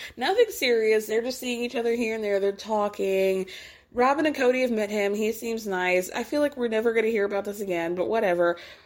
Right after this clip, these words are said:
Aurora tells Mary that they get along 'cause they talk about sci-fi movies and space and stuff. And Mary's like, "Oh, is that all you guys do?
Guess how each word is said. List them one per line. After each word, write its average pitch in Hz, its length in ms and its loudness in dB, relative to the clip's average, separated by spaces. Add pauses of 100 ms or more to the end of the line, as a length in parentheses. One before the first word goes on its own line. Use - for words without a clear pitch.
Aurora 403 400 0
tells 359 340 -2
Mary 233 420 0
that 202 280 0 (180)
they 240 260 0
get 240 180 -4
along 214 320 2
'cause 202 120 0
they 190 120 2
talk 202 240 -2
about 190 160 2
sci-fi 175 440 -2
movies 165 460 -2
and 151 120 -8
space 131 320 -8
and 127 80 -10
stuff. - 320 -14 (320)
And 160 100 -10
Mary's 170 300 -2
like, 147 160 -2
"Oh, 269 160 0
is 151 100 -2
that 170 120 -4
all 190 180 2
you 214 100 -2
guys 214 300 -4
do? 311 260 -2